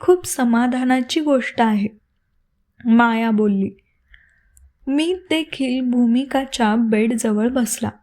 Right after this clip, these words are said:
"तुला आता यापुढे असं काही करायचं नाही. तुझं आरोग्य सर्वात महत्त्वाचं आहे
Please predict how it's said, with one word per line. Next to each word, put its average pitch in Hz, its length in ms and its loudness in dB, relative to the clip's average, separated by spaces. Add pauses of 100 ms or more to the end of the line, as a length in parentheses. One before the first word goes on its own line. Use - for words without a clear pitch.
(1400)
"तुला 254 220 4
आता 294 360 -2
यापुढे 254 640 0
असं 269 320 -2 (160)
काही 226 360 0
करायचं 254 540 0
नाही. 214 280 2 (880)
तुझं 226 320 0
आरोग्य 226 680 2 (260)
सर्वात 240 580 0
महत्त्वाचं 247 760 0
आहे 226 420 0